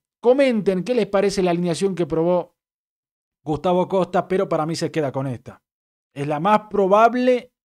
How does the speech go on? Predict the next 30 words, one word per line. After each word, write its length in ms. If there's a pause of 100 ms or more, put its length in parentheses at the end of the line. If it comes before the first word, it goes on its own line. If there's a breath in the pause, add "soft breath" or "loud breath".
(640)
cercana 840
que 100
se 160
va 120
a 60
terminar 460
quedando. 640 (600)
Yo 100
pensé 260
que 120
por 160
derecha 320
iba 140
a 20
ir 340
Diego 240
Medina. 480
Upa, 260
se 140
terminó 540
desapareciendo. 760
¿Dónde 200
se 140
fue 220
Medina? 300
Bueno, 200
en 80
definitiva 420
ya 100
está. 200